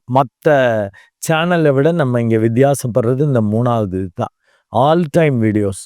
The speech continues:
அது வந்து உங்களுடைய பர்சனாலிட்டிஸை, உங்களுடைய பிளஸ்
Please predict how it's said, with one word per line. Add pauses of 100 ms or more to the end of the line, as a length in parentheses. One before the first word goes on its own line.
(120)
அது
வந்து (120)
உங்களுடைய (120)
பர்சனாலிட்டிஸை, (560)
உங்களுடைய (180)
பிளஸ்